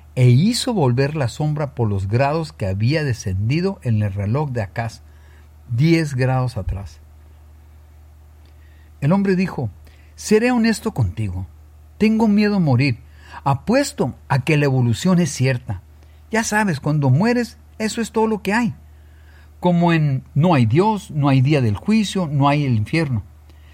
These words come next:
Si los profesores universitarios del mundo están equivocados, tengo en un montón de problemas". Ahora el registro. Bienvenidos a God Sent Man Sent función mil ciento veintiséis,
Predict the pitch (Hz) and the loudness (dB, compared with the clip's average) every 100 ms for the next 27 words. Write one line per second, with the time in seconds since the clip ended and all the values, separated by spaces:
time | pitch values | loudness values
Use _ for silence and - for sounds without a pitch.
0 | - - - 156 156 151 139 113 107 226 | -20 -20 -2 2 2 2 -2 -2 0 0
1 | 277 226 160 127 127 117 202 196 131 123 | 0 2 2 2 -2 -2 -2 0 2 2
2 | 180 175 127 180 196 185 123 110 - 202 | 2 0 0 0 -2 -2 -2 -2 0 -2
3 | 196 - - - - - - - 175 208 | -2 -10 -20 -20 -20 -20 -20 -4 0 2
4 | 202 165 180 175 165 131 131 131 113 98 | 2 2 4 4 2 2 2 2 2 -2
5 | 92 78 85 - - - - - - - | -8 -10 -18 -20 -20 -20 -20 -20 -20 -20
6 | - - - - - - - - - - | -20 -20 -20 -20 -20 -20 -20 -20 -20 -20
7 | - - 139 127 101 90 95 - 82 - | -12 -2 2 2 2 -2 -4 -6 -12 -14
8 | - - - - - - - - - - | -20 -20 -20 -20 -20 -20 -20 -20 -12 0
9 | 151 214 214 220 165 113 110 165 165 - | 2 4 2 2 0 -2 -2 -6 -6 -2
10 | 143 131 135 123 135 - 113 151 131 127 | 0 2 0 -2 -6 -2 -2 0 2 2
11 | 175 160 170 156 160 127 - 95 - 143 | 0 -2 -4 -4 -2 -2 -4 -6 -4 -4
12 | 135 - | -4 -12